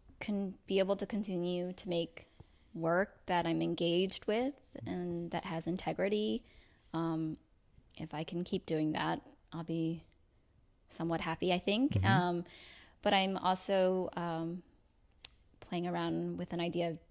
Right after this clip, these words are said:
Speaker 1: you know, curating little shows. Um, we have a guest house, um, on our sp-, on our land up, upstate, and
Speaker 2: Mm-hmm.
Speaker 1: thought it might be a nice opportunity to, um,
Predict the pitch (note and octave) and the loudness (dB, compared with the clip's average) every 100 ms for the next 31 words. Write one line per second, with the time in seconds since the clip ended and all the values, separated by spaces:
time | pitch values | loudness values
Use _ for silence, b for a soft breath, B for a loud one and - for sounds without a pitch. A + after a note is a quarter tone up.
0 | _ _ _ - - E3 D#3+ - F#3 F3 | _ _ _ -8 -4 -2 -2 4 6 6
1 | E3+ E3 F3+ - _ - F3 E3+ - F3 | 4 2 -2 -8 _ 0 0 2 6 6
2 | E3+ E3+ - F#3+ E3+ E3 - G3 F3+ D#3+ | 6 2 -4 -2 -2 -2 -2 -2 0 -2
3 | - - - F3+ - E3+ E3 F3 - - | -6 -12 0 0 2 2 2 0 -8 -16
4 | - - - - - D#3+ D#3 - - - | -20 -20 -12 -6 -2 0 -2 -6 -12 -14
5 | - F#3 E3+ - - - - F3+ E3+ E3+ | -6 -4 -4 -6 -14 -10 -4 -2 -2 0
6 | E3+ E3+ E3 - - - - E3 E3 - | -2 -2 -4 -8 -12 -10 -2 0 0 0
7 | - - G#2 A2+ B B B B B - | 0 2 2 -2 B B B B B -6
8 | F3+ F3 D#3 E3+ E3+ F3+ E3 D#3+ - - | 2 2 4 2 2 2 4 2 0 -4
9 | - F3 F3 F#3 E3 D#3+ E3 D#3+ - E3 | -2 0 0 0 0 0 -2 -2 -2 -2
10 | E3 - - E3 D3+ D#3+ | -4 -8 -6 -4 -2 -4